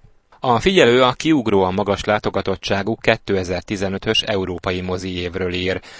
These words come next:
amiért természetesen Hollywood a felelős. Az első legnézettebb húsz film listáján tizennyolc amerikai produkció szerepel. Közülük is négy emelkedik ki:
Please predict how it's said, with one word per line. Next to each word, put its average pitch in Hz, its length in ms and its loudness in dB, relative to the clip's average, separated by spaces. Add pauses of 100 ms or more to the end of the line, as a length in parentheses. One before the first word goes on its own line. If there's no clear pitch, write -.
(160)
amiért 95 560 -2
természetesen 101 920 -2
Hollywood 95 420 -2
a 87 80 -6
felelős. 85 680 -6 (460)
Az 131 180 2
első 135 300 2
legnézettebb 117 680 2
húsz 127 300 -4
film 104 260 0
listáján 104 800 -2 (240)
tizennyolc 117 680 0
amerikai 95 460 -4
produkció 92 640 -6
szerepel. 92 680 0 (500)
Közülük 139 440 2
is 127 280 0
négy 117 340 -2
emelkedik 90 580 -4
ki: 101 300 -8